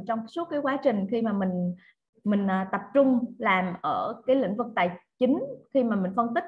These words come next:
và mình, mình làm rất là nhiều về tài chính, thì lúc đó là cái lúc nó đầm,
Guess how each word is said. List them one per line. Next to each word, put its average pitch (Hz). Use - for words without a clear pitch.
và 202
mình, 180
mình 180
làm 190
rất 381
là 349
nhiều 190
về 175
tài 175
chính, 240
thì 302
lúc 233
đó 226
là 277
cái 247
lúc 339
nó 320
đầm, 214